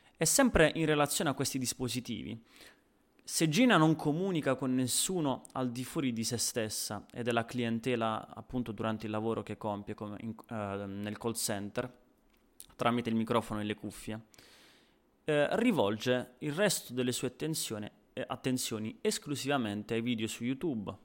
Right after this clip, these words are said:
durante il tragitto per tornare a casa, o guardando la T V a casa e lasciandola accesa per, per, per tutta la notte. Quindi questi dispositivi tecnologici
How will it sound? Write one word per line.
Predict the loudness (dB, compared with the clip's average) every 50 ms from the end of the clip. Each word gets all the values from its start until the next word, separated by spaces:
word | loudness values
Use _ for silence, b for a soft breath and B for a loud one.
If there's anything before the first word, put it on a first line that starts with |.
| -18 -10
durante | -6 -4 -2 -2 -2 -2 -4
il | -6 -4
tragitto | -4 -4 -2 -2 -2 -2 -4 -4
per | -4 -6 -6
tornare | -6 -4 -2 -2 -2 -2
a | -2
casa, | 0 2 2 2 2 0 -2 -8 -12 b b b b b b b b b b b b b
o | 0 4
guardando | 6 8 8 8 8 8 8 8 6
la | 4 4
T | 2 0 -4
V | -4 -2 -4 -4 -4 -6 b b b b b b b b b _
a | -4 -2
casa | 0 0 0 0 0 -2 -4 -4 -2 0
e | 0 2
lasciandola | 2 2 2 2 0 0 0 0 0
accesa | 0 0 -2 -2 -2 -2 -2
per, | -2 -4 -8 -10 -12 _ _
per, | _ -4 -4 -4 -6
per | -8 -4 -4 -4 -4
tutta | -4 -6 -4 -2
la | -2 0
notte. | 0 -2 -4 -4 -6 -8 -8 -10 -10 b b b b b b b b b b b b
Quindi | 0 4 4 4 6 4 2 0 0
questi | 2 4 4 4 4 0
dispositivi | -2 -4 -4 -4 -4 -4 -4 -4 -4 -4 -2 0 0 -2 0
tecnologici | -2 -4 -6 -4 -4 -2 0 2 2 2 2 0 -2 -4 -6 -6 -6 -6 -6 -6 -8